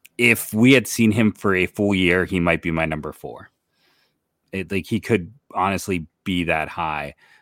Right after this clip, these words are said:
Unfortunately, we didn't get that full year, but, I mean, he was, had the lowest hard hit percentage of any pitcher in the upper minors before he got hurt. He was really taking a step forward. Uh, the secondary offerings were, I mean, there's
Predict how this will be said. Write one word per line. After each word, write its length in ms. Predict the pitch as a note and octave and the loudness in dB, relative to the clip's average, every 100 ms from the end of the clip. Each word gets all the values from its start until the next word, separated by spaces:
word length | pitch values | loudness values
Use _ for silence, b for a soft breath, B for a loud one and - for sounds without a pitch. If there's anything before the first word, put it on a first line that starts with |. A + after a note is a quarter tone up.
| b - | b -10
Unfortunately, 440 | F2 G#2+ G2 G2+ | -6 -4 -4 -4
we 100 | F2+ | -2
didn't 200 | F2 E2 | -2 -2
get 180 | E2 - | -4 -6
that 160 | D#2 | -10
full 180 | - E2+ | -10 -10
year, 260 | E2 D#2+ D2 | -8 -8 -8
but, 300 | E2+ E2 D2+ | -10 -10 -12
I 80 | - | -16
mean, 200 | E2 E2+ _ | -16 -16 _
he 180 | A#2+ | -4
was, 420 | A2 G#2 F2+ - - | -2 -2 -6 -16 -10
had 120 | G#2+ | -8
the 80 | F#2 | -6
lowest 340 | F2 F#2+ G2 - | -2 0 -2 -4
hard 200 | G2 F2+ | -6 -4
hit 140 | F#2+ | -6
percentage 400 | F2+ G2+ F#2+ F2 | -8 -6 -6 -6
of 80 | E2+ | -8
any 160 | F2 | -8
pitcher 320 | E2 - - G2 | -8 -8 -8 -6
in 80 | |
the 120 | E2+ D#2+ | -4 -6
upper 180 | - | -8
minors 480 | D#2+ F2+ G2+ G#2+ G2+ | -4 0 2 2 -2
before 260 | - - G#2 | -8 -6 -4
he 60 | |
got 160 | G2 F#2+ | -2 -2
hurt. 200 | G2 F#2+ | -4 -6
He 100 | F#2 | -8
was 140 | E2+ | -12
really 380 | E2+ G#2 A#2+ A2 | -10 -2 0 0
taking 340 | G#2 F#2 F#2 F2+ | -2 -6 -6 -8
a 40 | |
step 320 | - E2+ D2+ | -6 -8 -8
forward. 500 | - A2 G#2+ G#2+ G2+ _ b b b b _ - | -4 -2 0 -2 -4 _ b b b b _ -18
Uh, 360 | D#2+ D#2 D2 - | -12 -12 -12 -14
the 60 | - | -10
secondary 400 | - A#2+ G2+ F2 | -6 -4 -2 -2
offerings 420 | F2 - F#2 D#2+ | -4 -4 -8 -8
were, 280 | F2 E2 D2 | -12 -14 -16
I 40 | G2 | -12
mean, 120 | G2+ | -10
there's 240 | F#2 E2+ | -10 -12